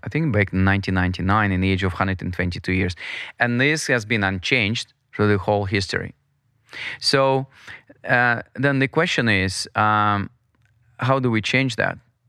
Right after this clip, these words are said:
And so far, the way we've done, we increase our lifespan and health span,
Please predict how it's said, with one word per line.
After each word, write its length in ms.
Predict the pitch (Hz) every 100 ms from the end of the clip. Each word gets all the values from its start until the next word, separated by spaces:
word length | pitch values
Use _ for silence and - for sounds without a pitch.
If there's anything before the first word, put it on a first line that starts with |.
| _ - - -
And 280 | 120 123 127 -
so 180 | - 143
far, 400 | - 147 143 - -
the 160 | 131
way 320 | 131 135 156 170
we've 300 | 147 117 -
done, 380 | 117 110 110 107
we 140 | 120
increase 400 | 110 - 123 113
our 200 | 110 104
lifespan 500 | 101 107 110 - 101
and 100 | 98
health 280 | 98 107 110
span, 300 | - 92 95